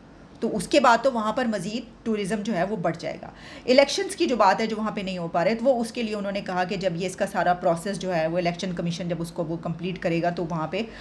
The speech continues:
वो election भी होंगे। Elections would be held as soon as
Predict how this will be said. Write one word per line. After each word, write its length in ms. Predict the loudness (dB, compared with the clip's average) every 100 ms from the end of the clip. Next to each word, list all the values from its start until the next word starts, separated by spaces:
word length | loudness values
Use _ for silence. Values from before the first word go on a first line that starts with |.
| -14 0
वो 140 | 0
election 460 | 4 2 2 -2 -2
भी 180 | -2 -6 -10 -20 -14 -4
होंगे। 280 | -2 -2 -6 -6 2
Elections 520 | 2 4 -4 -6 -8 -2
would 180 | 0 0
be 100 | 2
held 300 | 2 2 4
as 200 | 4 4
soon 220 | 0 -2 0
as 300 | -2 -2 -4